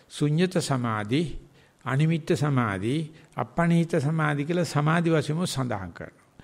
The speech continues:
දැන් මේ කියන රාගපෙය්‍යාලමේ තික නිපාතේ සඳහන් කරලා තියෙන සමාධි වශයෙන්. ඉතින් ඒක නිසා අද දවසේ අපි උත්සාහ කරමු තියෙන වෙලාවේ හැටියට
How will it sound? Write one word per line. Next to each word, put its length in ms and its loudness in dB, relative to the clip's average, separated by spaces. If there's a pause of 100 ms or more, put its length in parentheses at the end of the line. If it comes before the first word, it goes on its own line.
(260)
දැන් 200 2 (100)
මේ 340 4
කියන 360 0 (520)
රාගපෙය්‍යාලමේ 1080 2 (320)
තික 240 -2
නිපාතේ 480 0
සඳහන් 340 0
කරලා 220 -4
තියෙන 180 -4
සමාධි 460 -6
වශයෙන්. 340 -10 (840)
ඉතින් 260 2
ඒක 180 4
නිසා 440 0 (440)
අද 200 0
දවසේ 480 4
අපි 200 -2
උත්සාහ 380 -2
කරමු 480 -2 (720)
තියෙන 240 2
වෙලාවේ 420 0
හැටියට 400 -4